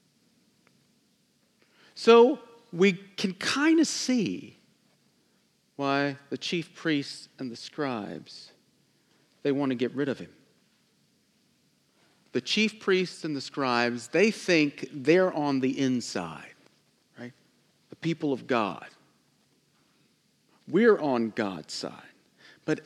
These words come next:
everything that Jesus says, everything that he does, pushes them to the outside. And what they did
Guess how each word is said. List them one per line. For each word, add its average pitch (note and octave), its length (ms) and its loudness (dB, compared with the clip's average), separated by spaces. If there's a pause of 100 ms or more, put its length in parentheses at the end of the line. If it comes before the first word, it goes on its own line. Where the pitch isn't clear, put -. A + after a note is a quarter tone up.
(120)
everything D#3 880 0
that B2 220 -4
Jesus D3 800 -4
says, G#2+ 800 2 (400)
everything G3 800 4
that C#3+ 160 4
he D3+ 180 0
does, A2 840 4 (920)
pushes E3+ 580 -2
them B2 400 -2 (480)
to - 100 -14
the C3+ 220 -6
outside. - 460 -8 (4000)
And A2+ 140 -6
what A#2+ 160 -2
they B2 140 2
did C#3 600 2